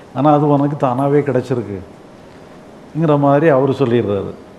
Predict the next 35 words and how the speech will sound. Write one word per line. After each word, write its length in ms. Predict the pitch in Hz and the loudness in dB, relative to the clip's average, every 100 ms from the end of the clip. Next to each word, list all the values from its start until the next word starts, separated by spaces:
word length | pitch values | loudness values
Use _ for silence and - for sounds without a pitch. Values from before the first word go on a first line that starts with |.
| - | -12
அப்போ 280 | 120 120 160 | -8 -2 0
இவர் 140 | 160 165 | 2 2
என்ன 200 | 160 156 | 2 -2
சொன்னா, 200 | 160 170 | -2 -2
"அப்ப 140 | 160 | 0
அந்த 140 | 156 | 0
பராசக்தி 680 | 151 147 151 165 165 - 156 | 2 2 2 2 -2 -4 -2
தான் 140 | 151 156 | 0 0
எனக்கு 160 | 147 | 0
இதை 120 | 147 | 0
கொடுத்துருக்குங்கிற" 680 | 131 135 143 139 143 139 127 | 0 -2 -2 -2 0 0 0
மாதிரி 240 | 123 143 131 | 0 -2 -2
முடிச்சுக்கிடுறாரு. 600 | 123 135 107 101 92 - - - - - - - - - - - - - - - - - | -4 -6 -8 -8 -10 -14 -20 -20 -20 -20 -20 -20 -20 -20 -20 -20 -20 -20 -20 -20 -12 -4
ஏன்னா 40 | |
அங்க 180 | 196 190 | -2 2
வேற 220 | 170 190 | 4 4
ஒண்ணும் 200 | 190 196 | 2 2
இல்லை, 200 | 202 156 | 2 2
எல்லாருக்கும் 560 | 117 127 156 175 180 156 | 2 0 2 2 0 -2
நடந்தது. 420 | 180 180 175 147 | 0 0 2 2
ஏதோ 180 | 131 175 | 2 4
ஒரு 200 | 220 214 | 4 4
சந்தர்ப்பத்துல 580 | 208 185 185 175 170 196 | 0 0 0 0 0 2
அவங்கள 400 | 180 160 185 185 | 2 2 2 2
அறியாமலே 400 | 175 175 175 196 | 4 2 0 0
அவங்களோட 240 | 180 170 156 | 0 0 0
மனசை 500 | 147 160 156 170 147 - - - | 0 -2 2 2 2 -2 -16 -6
தூக்கி 200 | 165 147 143 | -4 -2 -2
போட்டுடுறாங்க. 540 | 139 143 123 117 - - - - - - - - - - - | -2 -2 -8 -12 -16 -20 -20 -20 -20 -20 -20 -20 -20 -10 0
போட்ட 260 | 190 202 | 0 2
நிலையில 320 | 214 190 214 220 | 0 2 0 0
இந்த 120 | 196 | 0
மனசு 360 | 170 180 180 | 2 0 2
அதுவா 300 | 170 175 185 | 2 2 2
இயங்குது. 480 | 175 160 156 135 107 | 2 2 0 -2 -6